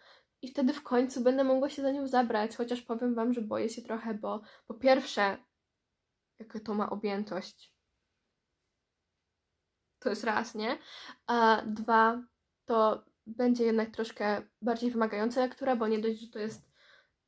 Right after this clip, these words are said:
dosyć rozbudowany świat, tak mi się wydaje, nawet można tutaj zobaczyć po tej mapie, że to, to nie jest, to nie przelewki, to kurczę, no myślę, że będzie naprawdę niesamowita i dobra, przynajmniej, że mi się spodoba,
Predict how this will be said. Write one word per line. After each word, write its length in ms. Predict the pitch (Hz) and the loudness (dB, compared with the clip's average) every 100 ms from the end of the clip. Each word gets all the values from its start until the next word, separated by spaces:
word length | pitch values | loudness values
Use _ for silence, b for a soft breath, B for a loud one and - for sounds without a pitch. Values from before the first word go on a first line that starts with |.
| _ - | _ -8
dosyć 320 | 226 233 233 | -6 -4 -4
rozbudowany 580 | 233 220 220 220 214 214 | -6 -4 -6 -4 -4 -4
świat, 300 | - 240 - | -4 -6 -6
tak 140 | 285 | -6
mi 100 | 247 | -6
się 140 | 240 | -4
wydaje, 360 | 226 208 208 220 | -8 -4 -4 -4
nawet 300 | 202 190 196 | -8 -10 -12
można 240 | 196 208 | -14 -12
tutaj 280 | 180 - - _ | -14 -16 -20 _
zobaczyć 380 | 185 190 - 214 | -14 -12 -12 -14
po 80 | |
tej 160 | 202 185 | -12 -6
mapie, 300 | 202 214 185 | -4 -4 -8
że 100 | 190 | -12
to, 120 | - - - | -16 -20 -18
to 80 | - | -14
nie 120 | 185 | -12
jest, 240 | - - _ _ B B B | -12 -16 _ _ B B B
to 100 | - | -2
nie 140 | 226 | -2
przelewki, 680 | 220 240 208 208 - 254 294 B B B B B _ | 0 0 0 -2 -4 -6 -6 B B B B B _
to 540 | 269 254 247 240 - - _ _ _ _ _ _ _ _ _ _ - | -2 2 6 6 2 -8 _ _ _ _ _ _ _ _ _ _ -8
kurczę, 320 | 240 233 208 | -8 -6 -4
no 120 | 247 | 2
myślę, 280 | 302 330 311 | 2 2 0
że 60 | |
będzie 200 | 277 269 | 2 2
naprawdę 340 | 254 247 262 240 | 2 2 0 2
niesamowita 680 | 240 254 233 240 247 240 214 | 0 0 0 0 0 -2 -6
i 240 | 208 202 | -8 -12
dobra, 680 | 196 226 208 214 226 381 - _ _ _ _ _ _ _ | -4 -2 0 0 -2 -2 -6 _ _ _ _ _ _ _
przynajmniej, 340 | - 208 214 | -12 -4 -2
że 80 | 233 | 2
mi 100 | 226 | 0
się 100 | 247 | -2
spodoba, 520 | 226 208 196 202 240 | -10 -10 -10 -6 -6